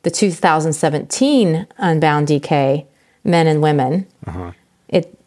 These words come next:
Speaker 1: do you know?
Speaker 2: I, I think so, but I'm afraid to say.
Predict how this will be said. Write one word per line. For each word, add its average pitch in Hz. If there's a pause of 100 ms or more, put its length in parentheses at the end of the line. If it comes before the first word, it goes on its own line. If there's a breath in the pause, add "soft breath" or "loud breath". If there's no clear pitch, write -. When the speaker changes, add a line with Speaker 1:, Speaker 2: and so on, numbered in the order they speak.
(220)
Speaker 1:
do 180
you 196
know? 185 (180)
Speaker 2:
I, 143
I 120
think 123
so, 135
but 120
I'm 107
afraid 98
to 87
say. 90